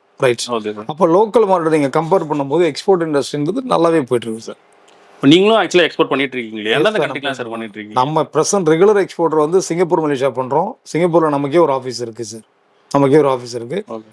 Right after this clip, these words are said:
Speaker 1: ஆஸ்திரியா, ஜெர்மன் நம்ம கொடுத்துட்டு இருக்கோம் சார்.
Speaker 2: ஓ, நெக்ஸ்ட் இந்த ட்ரைனிங்ல பாத்தீங்கன்னா, சில பேர் நீங்க வந்து குரூப்பா ஒரு சில பேருக்கு சொல்லி கொடுப்பீங்க.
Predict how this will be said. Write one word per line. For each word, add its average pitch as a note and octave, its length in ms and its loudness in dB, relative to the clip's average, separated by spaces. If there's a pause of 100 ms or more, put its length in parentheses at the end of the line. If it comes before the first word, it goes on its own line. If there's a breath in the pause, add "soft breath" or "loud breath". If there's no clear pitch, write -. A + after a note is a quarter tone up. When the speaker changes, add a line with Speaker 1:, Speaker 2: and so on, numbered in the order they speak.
Speaker 1:
ஆஸ்திரியா, F3 460 2
ஜெர்மன் D3 220 -2
நம்ம C#3+ 160 0
கொடுத்துட்டு B2+ 260 -4
இருக்கோம் A2+ 220 -4
சார். G#2 160 -12 (1080)
Speaker 2:
ஓ, D3+ 60 0
நெக்ஸ்ட் D#3+ 260 2
இந்த A#3 200 6
ட்ரைனிங்ல F#3+ 440 2
பாத்தீங்கன்னா, D3+ 560 2
சில C#3+ 200 -6
பேர் D3+ 320 -4
நீங்க D#3 200 -2
வந்து E3 260 -2
குரூப்பா F#3 580 2 (100)
ஒரு C3 100 -10
சில C3+ 140 -6
பேருக்கு C3 220 -8
சொல்லி B2 220 -6
கொடுப்பீங்க. G#2+ 320 -10